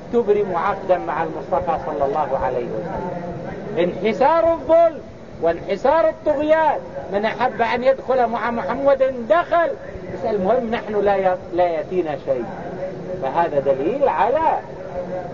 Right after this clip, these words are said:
ال-، المكانة والمنزلة التي ظهرت نتائجها للعيان. والآية، يعني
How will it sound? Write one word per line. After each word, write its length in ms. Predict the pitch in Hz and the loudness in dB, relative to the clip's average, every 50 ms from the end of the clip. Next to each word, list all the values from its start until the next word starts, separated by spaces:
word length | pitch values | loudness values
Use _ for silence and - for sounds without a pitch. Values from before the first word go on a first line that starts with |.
| 165 170 | 2 2
ال-، 200 | 170 160 143 139 - - - | 2 2 0 -4 -6 -4 0
المكانة 1040 | 165 170 165 156 151 156 156 151 - - 170 180 214 240 262 269 277 277 294 302 269 - - - - - - - - - 117 | 0 2 2 0 0 -2 -2 -2 0 0 2 2 4 4 2 2 0 0 0 -2 -2 -4 -8 -14 -14 -14 -14 -14 -10 -6 0
والمنزلة 1200 | 123 143 165 185 202 202 196 190 180 180 175 170 160 147 135 117 - - 180 240 262 294 302 269 - - - - - - - - 156 | 2 4 4 4 4 2 0 0 0 -2 -2 -2 -2 -4 -6 -6 0 2 4 4 4 4 2 0 -2 -6 -12 -16 -16 -14 -10 -4 0
التي 680 | 160 160 156 147 151 185 208 196 - 190 180 165 156 - - | 2 4 4 4 4 2 0 0 -2 0 0 0 0 0 0
ظهرت 580 | 175 233 269 262 247 226 202 185 180 180 - 180 | 2 2 2 2 2 0 2 2 2 0 0 -2
نتائجها 920 | 170 165 - - 165 160 160 - 202 202 202 - 170 165 160 151 143 127 | -6 -4 -2 0 0 0 0 2 0 0 0 2 0 0 2 2 0 0
للعيان. 1080 | 127 160 202 233 254 262 196 180 170 165 160 156 151 151 147 147 139 139 135 123 117 - - - - - - - - - - - - | 2 2 4 4 4 2 2 0 2 2 2 2 2 2 2 2 2 0 0 -2 -4 -6 -8 -10 -12 -12 -12 -12 -10 -10 -6 -2 2
والآية، 1500 | 247 208 175 156 147 139 139 - - - 170 175 175 180 - - 220 220 202 180 175 - 208 214 208 185 180 214 254 233 - - - - - - - - - - - - - - - - - - 156 | 2 4 4 2 2 -2 -4 -8 -10 -10 -10 -10 -10 -10 -8 -4 0 2 2 2 2 4 4 4 4 4 4 2 0 -2 -4 -10 -16 -16 -14 -14 -14 -14 -12 -12 -12 -10 -10 -10 -10 -10 -6 -2 0
يعني 320 | 151 - 160 170 170 160 | 0 2 2 0 0 0